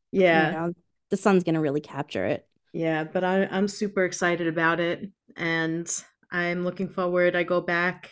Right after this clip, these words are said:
Speaker 1: in a couple weeks. I'll do a to-, not in a couple weeks. I go back in five <laughs> weeks, and I do another toner, and I wanna lighten it up a little bit more.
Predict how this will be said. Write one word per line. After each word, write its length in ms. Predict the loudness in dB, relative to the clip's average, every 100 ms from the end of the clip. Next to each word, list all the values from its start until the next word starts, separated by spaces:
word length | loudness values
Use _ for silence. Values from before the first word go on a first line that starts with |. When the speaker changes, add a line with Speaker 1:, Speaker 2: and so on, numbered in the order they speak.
| -16
Speaker 1:
in 180 | -12 -10
a 60 |
couple 260 | -8 -8 -6
weeks. 280 | -4 -4 -6
I'll 80 | -6
do 360 | -4 -2 -4
a 80 | -6
to-, 260 | -10 -10 -4
not 160 | -4
in 40 | -4
a 40 |
couple 260 | -6 -8 -8
weeks. 260 | -8 -8 -6
I 40 |
go 100 | -4
back 220 | -2 -4
in 60 | -4
five 280 | -2 -4 -2
<laughs> 60 | -2
weeks, 340 | -2 -2 2 0 0 -16 -14 -16 -4
and 240 | -2 0
I 80 | 0
do 180 | 0 0
another 260 | 0 -2 -4
toner, 360 | -4 -4 -2
and 80 | -2
I 60 | -2
wanna 480 | -2 -4 -4 -6 -6
lighten 260 | -6 -4 -4
it 80 | -4
up 160 | -4
a 40 | -4
little 180 | -6 -4
bit 180 | -4
more. 400 | -4 -4 -4 -6